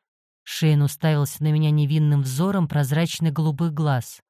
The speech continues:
«Драгоценная моя, сегодня я ни разу не продемонстрировал свое отличное чувство юмора.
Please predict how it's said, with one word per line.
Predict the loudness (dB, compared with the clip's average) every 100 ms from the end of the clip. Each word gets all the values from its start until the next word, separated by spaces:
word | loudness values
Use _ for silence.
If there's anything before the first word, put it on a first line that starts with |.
| _ _ _ -6
«Драгоценная | -2 0 2 0 -2 0 2 2 2 0 0
моя, | 0 0 -2 -4 -10 _ _ _ _ _ _ _ _
сегодня | -4 0 2 4 4
я | 6 4
ни | 4 2
разу | 4 4 4 2
не | 2 2
продемонстрировал | 0 2 4 2 0 0 0 0 0 0
свое | 0 0 4 4
отличное | 2 -4 -4 -4 -2 -2
чувство | -4 -8 -4 -2
юмора. | 0 0 0 -2 -6